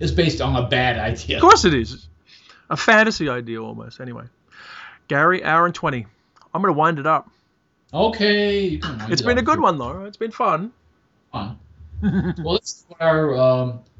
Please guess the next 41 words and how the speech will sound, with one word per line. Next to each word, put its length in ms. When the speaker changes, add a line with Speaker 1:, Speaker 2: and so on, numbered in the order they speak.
Speaker 1:
listeners 480
say 260
on 220
Twitter. 460
Let's 240
hear 180
your 240
own 380
suggestions 720
for 100
the 100
best 240
novel 360
and 100
the 60
best 240
story. 400
Speaker 2:
Please 260
do. 240
Uh, 360
please 720
consider 580
tweeting 380
at 100
us 160
because 240
we 80
love 160
hearing 260
from 220
you. 160
Consider 400
going 260
to, 360
uh, 420
either 300
of 140
the 80
two 280
websites 600
that, 140